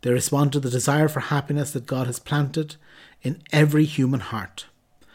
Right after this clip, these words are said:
Seventeen twenty-six. The Beatitudes teach us the final end which God calls us, the kingdom, the vision of God, participation in the divine nature,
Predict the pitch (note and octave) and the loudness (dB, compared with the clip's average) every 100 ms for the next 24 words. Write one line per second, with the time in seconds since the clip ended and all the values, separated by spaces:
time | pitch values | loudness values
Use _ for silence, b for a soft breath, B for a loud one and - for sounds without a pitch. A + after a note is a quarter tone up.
0 | b b - A#2 A#2 B2 A#2+ A2+ A2+ B2+ | b b -8 -6 -4 -4 -4 -6 -4 -6
1 | - - A2+ C3 C#3+ C3+ E3 D3+ - E3+ | -6 -8 -6 -2 -2 0 0 0 -2 -2
2 | F3 G#2 - - - B B B B - | -2 -6 -8 -12 -14 B B B B -4
3 | C#3+ D3 C#3 C#3+ E3 E3+ C#3 - C#3+ C3 | 0 2 4 4 4 2 0 -4 -2 -4
4 | - - C#3 A#2+ A2 - - - - - | -4 -2 0 0 -2 -10 -12 -14 -18 -2
5 | D#3+ F3+ E3+ D#3+ E3+ - b b b b | 2 4 4 0 -4 -14 b b b b
6 | b b A#2 D3 D#3+ D3 C3+ - C#3 C#3 | b b 2 6 6 4 -2 -2 -4 -4
7 | C#3 - _ - A#2 D#3+ D#3+ F3 C3+ D3+ | -6 -14 _ -12 -2 0 2 0 2 0
8 | B2+ A#2+ A#2+ A2+ A2 - G#2 G2+ | -2 -2 -4 -4 -6 -8 -16 -18